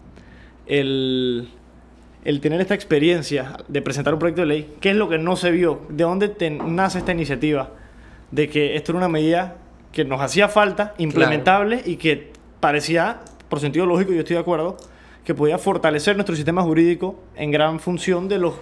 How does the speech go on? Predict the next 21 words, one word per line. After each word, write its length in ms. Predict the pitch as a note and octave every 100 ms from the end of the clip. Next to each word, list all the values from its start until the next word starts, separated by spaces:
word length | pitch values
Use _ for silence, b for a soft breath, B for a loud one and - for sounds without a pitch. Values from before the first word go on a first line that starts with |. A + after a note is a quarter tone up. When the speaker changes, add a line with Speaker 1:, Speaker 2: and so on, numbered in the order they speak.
| - -
Speaker 1:
grandes 320 | - E3 F3+ F3
problemas 260 | E3 E3 E3+
que 60 |
tenemos 280 | C#3+ D3+ D#3+
con 80 | E3
respecto 340 | C#3 D3+ D3
a 60 | C#3+
eso. 240 | D#3 B2 -
Quería 180 | D#3 F3+
saber 240 | E3+ E3+ -
qué, 120 | - F3+
qué 160 | F#3 F#3+
tal 140 | F#3
fue 120 | F#3
ese, 380 | F3+ F#3+ E3 - -
el 240 | - E3 D#3+
iniciar 400 | E3 E3 E3 G3
con 120 | F#3+
ese 100 | F#3+
movimiento, 520 | F3+ D#3+ F3+ D3+ B2+
¿no? 120 | A#2+